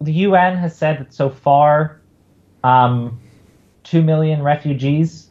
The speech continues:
have fled the country. Um, this number increases by thousands every day. Um, a lot, most have gone into Poland,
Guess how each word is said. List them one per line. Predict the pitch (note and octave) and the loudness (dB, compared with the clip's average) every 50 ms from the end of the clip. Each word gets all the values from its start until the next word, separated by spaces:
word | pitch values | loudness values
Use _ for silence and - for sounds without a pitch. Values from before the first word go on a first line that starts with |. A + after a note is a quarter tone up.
| _ | _
have | _ - C#3+ C3+ - | _ -4 -4 -4 0
fled | - D3 C#3+ C3+ | 0 0 2 0
the | C#3+ | 0
country. | C#3 - C#3+ D3 D3+ - - D#3+ D#3+ E3+ E3+ - - _ _ _ - - - - _ _ _ _ _ _ _ _ - | -4 -2 -2 -2 -2 -2 0 2 2 2 0 -2 -10 _ _ _ -20 -20 -20 -20 _ _ _ _ _ _ _ _ 0
Um, | B2 A#2+ B2 A#2+ B2 A#2+ A2+ A2 A2+ - - - - - _ _ - _ - - - - - | 2 4 4 4 2 2 0 -2 -4 -6 -10 -20 -20 -20 _ _ -20 _ -20 -20 -18 -6 0
this | D#3+ D#3+ D3 - - - - - - - _ _ _ _ _ _ - | 2 2 2 2 -2 -10 -16 -20 -20 -20 _ _ _ _ _ _ -4
number | - C3+ C3+ B2+ B2 B2+ B2 | -2 0 0 2 2 2 2
increases | A#2+ A#2+ B2 C3 B2 A#2+ A#2+ A2 | 0 0 -2 -4 -4 -4 -4 -2
by | A#2 A2 | -2 -2
thousands | G#2+ - - A#2+ A2+ A2+ A2+ A2+ A#2 A#2 A2 - | -2 0 0 2 2 2 0 -2 -4 -8 -10 -8
every | - A2 G#2+ A2 G#2 F#2+ | -8 -6 -6 -6 -4 -2
day. | G#2 G#2 G#2 G#2+ A2+ - - - - - - - - - - - - _ - - | 0 2 2 2 0 -2 -6 -16 -20 -20 -20 -20 -20 -20 -20 -20 -20 _ -10 -4
Um, | G#2+ G#2+ G#2 G#2 G#2 G2+ G2+ G2+ G#2 - - - - - - - - - - - - - - - - - - - - - - - - - - - _ _ _ _ _ _ - - | 0 2 2 2 2 2 0 -2 -6 -8 -12 -18 -20 -20 -20 -20 -20 -20 -20 -20 -20 -18 -18 -18 -18 -18 -18 -18 -18 -20 -20 -20 -20 -20 -20 -20 _ _ _ _ _ _ -4 -2
a | |
lot, | C#3 C3+ C#3 C#3 C3+ C3+ C#3 C3+ - - - | -2 0 2 2 2 2 2 0 -2 -4 -4
most | C#3+ C#3 D3+ E3 F3+ D#3+ - - - - - | -2 -2 0 -2 -2 -6 -10 -18 -20 -20 -12
have | - D3+ D3 B2+ | -6 -6 -4 -2
gone | - C#3+ C#3+ C#3+ C#3 | 0 0 0 0 -2
into | B2+ - C#3 | -4 -4 -6
Poland, | - - - C#3 C#3 C#3 D3+ D#3+ F3+ G3+ G#3 - | -8 -2 2 2 2 4 2 2 0 -2 -4 -8